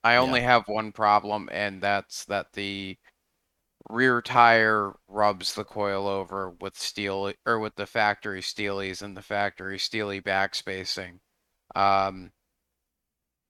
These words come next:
Speaker 1: I just wanna fix that the cheapest and simplest way possible because I don't need to go and re-engineer the wheel. I need to go and spend time in the rig.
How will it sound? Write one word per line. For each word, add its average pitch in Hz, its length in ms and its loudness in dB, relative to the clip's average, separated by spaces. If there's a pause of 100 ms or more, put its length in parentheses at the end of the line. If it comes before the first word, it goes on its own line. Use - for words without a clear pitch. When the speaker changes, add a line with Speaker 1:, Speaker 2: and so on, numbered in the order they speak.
(540)
Speaker 1:
I 120 160 4
just 113 340 -4
wanna 113 260 0
fix - 420 -6
that 104 300 -2
the 101 120 -14
cheapest 98 640 -10
and 92 160 -16
simplest 95 600 -8
way 95 180 -6
possible 92 800 -6
because 98 500 -8 (100)
I 107 120 0
don't 101 320 -10
need 104 320 -10
to 107 100 -12
go 95 260 -6
and 92 200 -16
re-engineer 95 720 -10
the 92 340 -10 (120)
wheel. 95 640 -10 (160)
I 107 140 -4
need 107 260 -8
to 104 60 -10
go 98 220 -4
and 98 100 -12
spend 101 340 -8
time 101 400 -6
in 95 220 -10
the 90 80 -14
rig. 90 440 -10